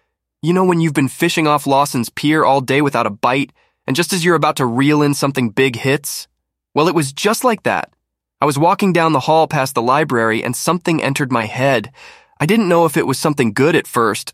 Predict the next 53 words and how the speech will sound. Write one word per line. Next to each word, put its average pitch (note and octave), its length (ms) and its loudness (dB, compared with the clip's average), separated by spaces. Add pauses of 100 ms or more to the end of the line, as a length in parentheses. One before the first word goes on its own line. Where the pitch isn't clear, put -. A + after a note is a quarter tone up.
so D3 200 0
I B2+ 120 2
stopped - 520 0
and G2+ 140 -6
put - 160 -2
my A#2 140 0
hand B2 300 -2
to B2 60 -4
my G#2+ 200 0
ear. A#2 400 -4 (760)
I'm C3+ 60 0
sure G3 340 0
it C3+ 80 0
looked C#3 220 -2
like B2+ 200 0
I A#2+ 100 0
was A2+ 160 -4
receiving C3+ 420 0
some B2+ 180 -2
sort B2 220 0
of A2 80 -2
special D3 400 -2
message C3 400 -2
from A2 160 -4
aliens, A#2+ 580 -2 (360)
but C3 100 0
I B2 60 2
wasn't. A#2+ 440 -2 (460)
I D3 60 2
was D3+ 100 0
trying G#3+ 220 0
to F3+ 80 0
block C#3+ 320 2
out C3 160 0
noise B2+ 400 2
so B2+ 180 0
I B2+ 60 2
could B2 160 -4
hear D3 180 2
my B2 140 2
inner A#2 180 -2
thoughts. C3 500 -2 (480)
And C#3+ 140 2
when C#3+ 80 2
I C3 60 2
covered D#3+ 360 0
my C#3 200 0
ears, C#3+ 400 0
there C#3 180 2
it B2 80 0
was, B2+ 480 -2 (180)
inside D3 600 0
me, G#2 240 -4